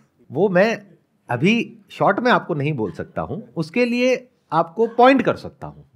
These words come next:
अगर आपको एक्चुअल में जवाब चाहिए, अगर ये क्वेश्चन आपने एक्चुअल में पूछा है, सिंसियरली पूछा है और आपको सच में जवाब चाहिए कि भाई ये क्या रहस्य है, क्योंकि मैं इसके बारे में बात नहीं कर रहा, मैं कोई ठेकेदार नहीं हूँ इस चीज़ का।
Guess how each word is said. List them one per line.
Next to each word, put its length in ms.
अगर 240
आपको 420
एक्चुअल 280
में 80
जवाब 300
चाहिए, 360
अगर 180
ये 100
क्वेश्चन 380
आपने 240
एक्चुअल 360
में 100
पूछा 240
है, 220
सिंसियरली 520
पूछा 280
है 260
और 60
आपको 260
सच 280
में 120
जवाब 280
चाहिए 340
कि 40
भाई 200
ये 140
क्या 220
रहस्य 380
है, 240
क्योंकि 200
मैं 200
इसके 180
बारे 200
में 180
बात 200
नहीं 140
कर 120
रहा, 100
मैं 140
कोई 80
ठेकेदार 400
नहीं 160
हूँ 160
इस 160
चीज़ 200
का। 160